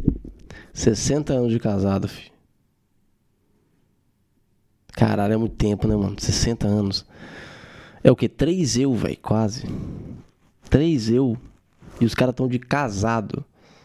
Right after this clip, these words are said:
Cê tá ligado o que que é a, a loucura? Que os caras tão casado três vezes a minha vida, praticamente. Cara, é, é maluquice, mano.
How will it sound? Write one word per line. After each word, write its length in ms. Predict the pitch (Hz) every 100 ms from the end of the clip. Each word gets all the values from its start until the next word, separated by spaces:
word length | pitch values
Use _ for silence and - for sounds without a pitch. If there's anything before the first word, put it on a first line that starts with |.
| - _ _ _ _ _ _
Cê 140 | - 127
tá 120 | 196
ligado 460 | 160 107 120 113 95
o 40 |
que 160 | - 98
que 140 | 123
é 220 | 120 101
a, 540 | 95 92 92 - 139 147 277 _ -
a 100 | 110
loucura? 760 | 98 92 - 143 127 98 95 -
Que 80 | -
os 120 | 98
caras 260 | - 123 113
tão 120 | 123
casado 760 | 113 113 101 101 120 127 131 131 - - - - - - -
três 380 | 120 123 143 107
vezes 300 | 107 127 113
a 80 | 117
minha 220 | 131 120
vida, 720 | 98 101 104 120 131 85 64 71
praticamente. 920 | - 104 - 98 101 117 120 - - - _ _ _ - _ _ _ _ _ _ _ _ _ _ _ _ _ _ _ _ _ _ _ - - - - _ _ _ _ _ - - - - - - - - - -
Cara, 240 | 101 98
é, 440 | 98 92 95 98 92
é 60 |
maluquice, 600 | 95 101 104 - 101 -
mano. 160 | 101